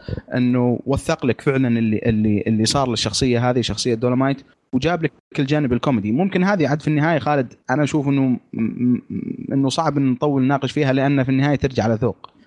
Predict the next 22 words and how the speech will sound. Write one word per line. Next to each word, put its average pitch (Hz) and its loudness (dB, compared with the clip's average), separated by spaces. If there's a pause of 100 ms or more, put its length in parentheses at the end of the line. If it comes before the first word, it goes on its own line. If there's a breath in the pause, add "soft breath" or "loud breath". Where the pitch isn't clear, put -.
(180 soft breath)
أو 117 2
في، 117 0
في 123 -2
أسلوب 147 0
الشخص - -4
في 120 -2
الكوميديا. 113 -2 (360 soft breath)
لكن 151 -2
بالنسبة 180 -2
لي 190 2
كان، 117 -2 (340)
كان، 120 0 (300)
يعني، 123 2
زي 147 0
ما 123 2
ذكرت 110 -2
سابقًا، 104 0
فيلم 147 0
دوكيومنتري 127 0
بالدرجة 120 0
الأولى، 131 0 (380 loud breath)
درامي، 143 0